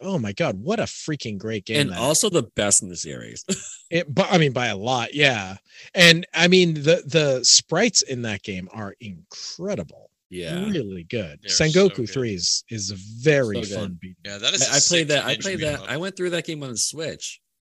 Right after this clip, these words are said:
Speaker 2: uh,
Speaker 1: Nice.
Speaker 2: last year, I think.
Speaker 1: Nice, yeah.
Speaker 2: So
Speaker 1: It's a,
Speaker 2: good.
Speaker 1: it's a good time. It's a good time. Um, all right, so my second ninja game, uh, I'm going to mention a system that we have not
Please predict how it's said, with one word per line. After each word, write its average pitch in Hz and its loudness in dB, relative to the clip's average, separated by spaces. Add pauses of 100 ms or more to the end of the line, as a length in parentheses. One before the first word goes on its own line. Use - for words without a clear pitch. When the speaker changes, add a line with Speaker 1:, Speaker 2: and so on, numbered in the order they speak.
(120)
Speaker 2:
uh, 104 -8
Speaker 1:
Nice. 107 -6
Speaker 2:
last 110 -4
year, 143 -2
I 92 -2
think. 76 -12 (160)
Speaker 1:
Nice, 151 0
yeah. 156 -4 (140)
Speaker 2:
So 214 0
Speaker 1:
It's 92 0
a, - 0
Speaker 2:
good. 76 -4
Speaker 1:
it's - -8
a 165 -6
good 160 -8
time. 196 -4 (140)
It's - -14
a - -14
good 135 -8
time. 160 -8 (680)
Um, 160 8
all 240 4
right, 294 6
so 165 8
my 196 0
second 139 4
ninja 127 2
game, 104 -2 (400)
uh, 139 4
I'm 160 4
going 170 6
to 160 0
mention 151 0
a 123 -4
system 214 6
that 170 0
we 139 -2
have 127 -4
not 127 -8